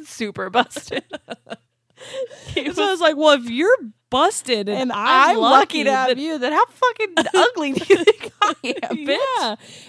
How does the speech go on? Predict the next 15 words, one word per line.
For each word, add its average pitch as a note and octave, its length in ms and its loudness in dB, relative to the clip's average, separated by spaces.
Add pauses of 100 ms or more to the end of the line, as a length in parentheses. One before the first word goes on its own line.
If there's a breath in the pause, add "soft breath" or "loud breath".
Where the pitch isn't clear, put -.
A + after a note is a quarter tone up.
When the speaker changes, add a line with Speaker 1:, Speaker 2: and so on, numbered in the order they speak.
Speaker 2:
And D#4 140 -12
so D#4+ 120 0
my C#4+ 400 -2
self-image D4 920 -6 (120)
Speaker 1:
Yeah. - 220 -12
Speaker 2:
was B3+ 220 -6
severely B3+ 520 -8
impacted B3 360 -6
Speaker 1:
He G3+ 60 -4
Speaker 2:
by G3+ 120 -4
Speaker 1:
did A3+ 80 -4
that B3 80 -4
Speaker 2:
that. B3 80 -6
Speaker 1:
on B3+ 180 -10
purpose. - 760 -16